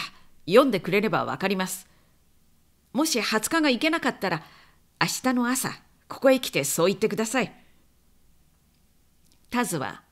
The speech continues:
「はい」とうなずいたが、その時、心なしかすっと顔色が変わるように思えた。あくる朝、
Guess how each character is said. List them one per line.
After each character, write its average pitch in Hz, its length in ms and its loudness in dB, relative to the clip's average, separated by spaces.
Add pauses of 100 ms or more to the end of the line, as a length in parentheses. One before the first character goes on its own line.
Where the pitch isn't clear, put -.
(140)
「は 302 160 -2
い」 262 100 0
と 147 140 -2
う 143 80 -2
な 190 140 0
ず 202 100 0
い 170 80 -2
た - 160 -18
が、 - 140 -20 (720)
そ - 180 -4
の 202 100 -2
時、 - 420 -10 (240)
心 214 340 -2
な 202 120 -4
し - 140 -8
か - 200 -8 (220)
す - 260 -2
っ - 40 -20
と 262 120 0
顔 214 300 2
色 277 180 2
が 247 140 2
変 180 180 0
わ 214 100 2
る 247 140 0
よ 262 120 0
う 254 40 0
に 156 140 -4
思 143 240 -4
え 113 120 -8 (120)
た。 - 160 -14 (2250)
あ 208 100 2
く 285 140 -6
る 269 140 -2
朝、 - 340 -6